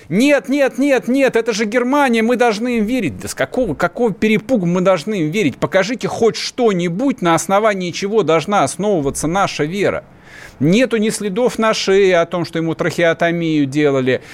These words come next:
Там, а, уже не помню, то ли Мясников, то ли кто-то еще писал о том, что все аппараты на этой фотографии явно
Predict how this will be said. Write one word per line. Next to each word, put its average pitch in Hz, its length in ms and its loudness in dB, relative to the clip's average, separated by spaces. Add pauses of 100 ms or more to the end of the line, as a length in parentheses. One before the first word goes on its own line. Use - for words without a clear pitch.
(160)
Там, 160 340 0
а, 151 280 4
уже 165 260 0
не 196 100 -2
помню, 180 300 0
то 175 140 0
ли 165 80 -2
Мясников, 180 580 -2
то 165 100 -4
ли 156 100 -4
кто-то 170 300 -4
еще 175 320 0
писал 151 320 0
о 151 80 2
том, 165 200 -2
что - 180 -6
все 185 280 2
аппараты 180 540 2
на 147 200 -2
этой 143 140 -6
фотографии 147 640 0
явно 160 460 0